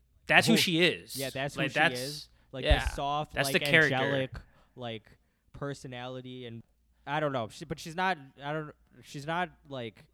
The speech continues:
Speaker 2: gritty enough for, like, a Marvel movie. I, I feel like Mar-, like,
Speaker 1: Right.
Speaker 2: especially, like, the, the girls, like, girl roles, female roles in
Speaker 1: Yeah,
Speaker 2: in
Speaker 1: they're all,
Speaker 2: Mar-,
Speaker 1: like, strong
Speaker 2: they're all
Speaker 1: in Marvel
Speaker 2: strong and, like,
Speaker 1: movies.
Speaker 2: powerful and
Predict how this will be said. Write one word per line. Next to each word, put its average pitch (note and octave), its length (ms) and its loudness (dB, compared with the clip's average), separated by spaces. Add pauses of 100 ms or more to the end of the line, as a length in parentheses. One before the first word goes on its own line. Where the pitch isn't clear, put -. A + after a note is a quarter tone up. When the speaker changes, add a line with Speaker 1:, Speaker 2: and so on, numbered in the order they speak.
(480)
Speaker 2:
gritty C#3 540 -4
enough A#2+ 400 -6
for, A#2 140 -10
like, A2 200 -12
a A2+ 80 -10
Marvel G#2 540 -10
movie. G2 280 -14
I, G2+ 140 -14
I - 40 -10
feel F3 160 -10
like D3 140 -8 (260)
Mar-, C3 360 -8
like, B2+ 140 -4
Speaker 1:
Right. G#2+ 340 0 (120)
Speaker 2:
especially, G#3+ 360 -4
like, F3+ 140 -2
the, C3 120 -4 (340)
the B2 100 -4
girls, C3+ 600 -4 (260)
like, A#2 180 -14
girl C3+ 360 -4
roles, C3 500 -4
female C3+ 360 -8
roles B2 340 -4
in B2 340 -8
Speaker 1:
Yeah, D3+ 140 8
Speaker 2:
in C3+ 40 4
Speaker 1:
they're B2+ 140 4
all, D3+ 140 8
Speaker 2:
Mar-, D3+ 40 6
Speaker 1:
like, C3 180 2
strong C#3 520 2
Speaker 2:
they're C3+ 140 2
all E3+ 200 2
Speaker 1:
in - 140 -6
Marvel A#2+ 180 2
Speaker 2:
strong D#3 380 2
and, C3+ 120 -4
like, C3 140 -6
Speaker 1:
movies. - 140 -12
Speaker 2:
powerful C3 540 -4
and A#2 180 -10